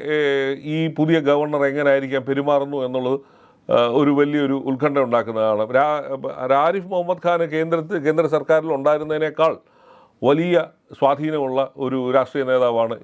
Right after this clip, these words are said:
ഇപ്പോൾ ഗവർണറായിട്ട് വരുന്ന രാജേന്ദ്ര ആർലേക്കർ. പ്രത്യേകിച്ച്, ആ, നരേന്ദ്രമോദിയുമായും, ആ, അമിത്ഷായുമായും അടുത്ത ബന്ധം പുലർത്തുന്ന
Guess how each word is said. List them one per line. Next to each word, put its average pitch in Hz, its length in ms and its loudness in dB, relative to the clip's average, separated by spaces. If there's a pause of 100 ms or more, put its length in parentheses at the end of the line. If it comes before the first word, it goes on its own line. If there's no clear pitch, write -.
ഇപ്പോൾ 123 300 -2
ഗവർണറായിട്ട് 120 440 0
വരുന്ന 110 380 -2 (360)
രാജേന്ദ്ര 117 380 2 (120)
ആർലേക്കർ. 98 360 -4 (440)
പ്രത്യേകിച്ച്, 147 420 2 (540)
ആ, - 20 6 (240)
നരേന്ദ്രമോദിയുമായും, 156 1000 0 (200)
ആ, - 20 2 (380)
അമിത്ഷായുമായും 147 840 0
അടുത്ത 160 300 -2 (120)
ബന്ധം 143 260 -2
പുലർത്തുന്ന 131 460 -2